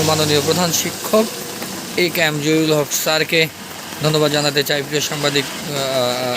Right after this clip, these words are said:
প্রিয় সাংবাদিক ময়মনসিংহের শ্রদ্ধাভাজন ব্যক্তিত্ব, আহ, নজরুল ইসলাম ভাইকে। নজরুল ভাই, আসসালামু আলাইকুম, কেমন আছেন?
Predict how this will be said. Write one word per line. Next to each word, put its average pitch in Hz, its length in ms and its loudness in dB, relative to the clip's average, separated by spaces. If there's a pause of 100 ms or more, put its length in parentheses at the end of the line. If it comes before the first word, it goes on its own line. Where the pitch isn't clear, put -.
(440)
প্রিয় 151 160 4
সাংবাদিক 139 460 0 (180)
ময়মনসিংহের 135 400 0 (340)
শ্রদ্ধাভাজন 170 500 2
ব্যক্তিত্ব, 151 460 -2
আহ, - 800 -4
নজরুল 151 320 2
ইসলাম 147 320 -2
ভাইকে। 147 400 0 (420)
নজরুল 147 300 2
ভাই, 156 360 2
আসসালামু 147 440 -2
আলাইকুম, 143 320 2
কেমন 143 240 0
আছেন? 143 280 0